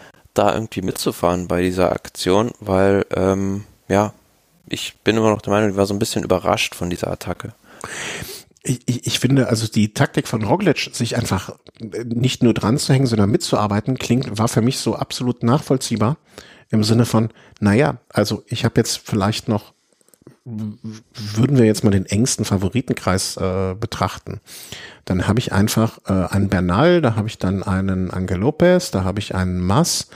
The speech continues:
Speaker 2: da hab ich vielleicht noch einen Jack Haig, ähm,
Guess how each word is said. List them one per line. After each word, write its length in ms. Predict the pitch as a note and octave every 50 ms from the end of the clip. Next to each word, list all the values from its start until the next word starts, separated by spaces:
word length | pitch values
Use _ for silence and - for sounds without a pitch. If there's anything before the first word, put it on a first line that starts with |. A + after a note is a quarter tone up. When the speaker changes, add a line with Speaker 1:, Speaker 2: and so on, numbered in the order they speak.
| - - - - - - - -
Speaker 2:
da 120 | - G#2 F#2
hab 60 | G2
ich 120 | G#2 - -
vielleicht 320 | G#2 F#2 F#2+ G#2 - -
noch 100 | G2+ F#2+
einen 320 | G#2 G2 F#2+ F#2+ F#2 F2+ F2
Jack 300 | - - F2 - - -
Haig, 480 | G#2 G#2 B2 D3 E3 F3 E3+ - - - _ - - - - - - - - - - _
ähm, 480 | - G#2 G#2 G#2 G#2 G#2 G#2 G2+ G2 G2